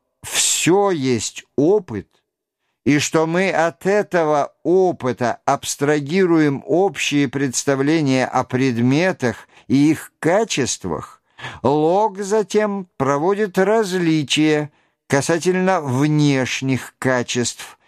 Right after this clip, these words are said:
которое до него уже встречается у Аристотеля, и которое мы видели также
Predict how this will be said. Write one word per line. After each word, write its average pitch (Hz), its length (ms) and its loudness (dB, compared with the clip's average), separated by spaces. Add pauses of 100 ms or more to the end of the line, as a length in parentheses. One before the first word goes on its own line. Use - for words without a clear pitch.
(280)
которое 160 680 0
до 139 460 0
него 214 600 0
уже 139 320 0
встречается 147 960 0
у 143 360 0
Аристотеля, 104 1160 -2 (1000)
и 143 120 2
которое 151 680 0
мы 139 400 0
видели 208 440 0
также 196 640 0